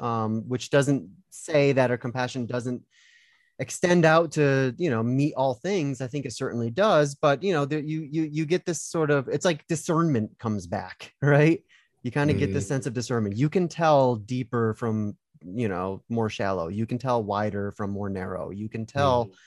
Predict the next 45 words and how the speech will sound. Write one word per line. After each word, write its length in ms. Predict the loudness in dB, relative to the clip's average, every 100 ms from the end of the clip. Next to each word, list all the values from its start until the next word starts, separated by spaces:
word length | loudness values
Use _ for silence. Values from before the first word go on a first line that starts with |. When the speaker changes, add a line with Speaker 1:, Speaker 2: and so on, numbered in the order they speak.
| _ -6
Speaker 1:
higher 360 | 0 2 2
from 200 | 0 -4
lower. 420 | -4 -4 -6 -12 _ _ _
And 220 | 0 2 2
that 200 | 0 0
begins 320 | -2 -2 -4
to 60 | -6
sort 200 | -6 -4
of 80 |
inform 400 | -6 -4 -2 -2
how 320 | -2 -2 -2 0
you 360 | -2 -4 -4 -4
move 260 | -4 -4
through 140 | -8 -8
the 80 | -4
world 320 | -2 -2 -2
and 100 | -4
how 260 | -2 -2
you 420 | 0 0 0 -2 -6 _ _ -10
choose 340 | -2 -2 -2
to 160 | -4 -4
express 640 | -6 -10 0 0 0 -4
your 160 | -4 -2
compassion 540 | -4 -6 -6 -6 -6
at 80 | -4
any 180 | -4 -4
given 260 | -6 -4
moment. 440 | 0 0 2 0 -4 _ _ _
Because 480 | -2 2 2 2 0
guess 240 | -2 -2
what? 260 | 2 2 2
You're 140 | 0
only 420 | 0 0 0 0 -4
still 320 | -4 -2 0
one 240 | 0 0
person 600 | 0 -2 -2 -2 0 -2
chipping 340 | -2 -2 0 0
away 280 | 2 2 2
at 100 | 0
one 180 | -2
little 200 | -2 -4
corner 340 | -4 -4 -2 -2
of 80 | -4
the 60 |
cosmos, 720 | -4 -2 0 0 -2 -4 -8